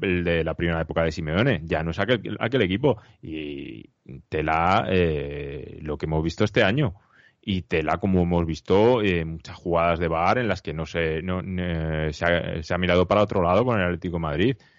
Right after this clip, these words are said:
Y yo creo que eso lo tienen metido dentro también los jugadores. Y ayer, eh, cuando le ponen el micrófono a Jiménez, eh, está hablando desde la más absoluta sincera-, sinceridad,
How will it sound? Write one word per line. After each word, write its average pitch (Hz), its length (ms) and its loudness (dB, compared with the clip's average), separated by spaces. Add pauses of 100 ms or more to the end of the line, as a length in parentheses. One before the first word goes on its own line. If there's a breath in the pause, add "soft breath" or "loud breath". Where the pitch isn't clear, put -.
(180 soft breath)
Y 101 120 -2
yo 95 240 4
creo 107 320 4
que 110 80 -2
eso 87 180 -2
lo 117 100 2
tienen 98 220 -4
metido 90 300 0
dentro 78 240 -2
también 90 180 2
los 78 120 -2
jugadores. 87 480 2
Y 76 100 -6
ayer, 73 340 -4 (380 loud breath)
eh, 85 360 2
cuando 73 640 -6
le 69 80 -6
ponen 78 300 -2
el 80 80 -4
micrófono 82 460 -2
a 82 40 0
Jiménez, 98 460 2 (540 loud breath)
eh, 76 640 -2
está 85 180 -4
hablando 98 720 4
desde 90 240 2
la 82 100 0
más 82 120 -2
absoluta 90 400 0
sincera-, 113 440 0
sinceridad, 95 680 0